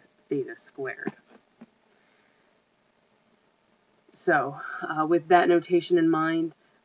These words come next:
um, and if you kinda go back here to the triangle, uh, remember Pythagorean theorem would say that x squared plus y squared equals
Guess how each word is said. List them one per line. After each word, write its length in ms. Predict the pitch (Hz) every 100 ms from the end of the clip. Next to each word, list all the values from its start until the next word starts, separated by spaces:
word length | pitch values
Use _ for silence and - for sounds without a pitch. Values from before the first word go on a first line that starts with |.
| -
um, 360 | 151 147 156 -
and 120 | 165
if 120 | 156
you 100 | 180
kinda 300 | 156 180 165
go 180 | 160 160
back 300 | 156 156 -
here 420 | - 170 160 156
to 140 | - 156
the 100 | 147
triangle, 720 | - 202 185 175 170 160 - _ _ _ 151
uh, 100 | 156
remember 480 | 156 156 156 156 151
Pythagorean 920 | - 170 175 165 165 170 165 156 156
theorem 500 | 165 160 156 151 160 _ _ -
would 180 | 160 -
say 240 | 165 160
that 240 | 156 151 -
x 260 | 151 147 -
squared 760 | - 165 151 151 151 151 147 - - _ - - _ _ - - _ - -
plus 300 | 156 147 -
y 280 | 156 151 147
squared 640 | - 160 151 147 147 147 147 - _ _ _
equals 460 | 156 151 - 135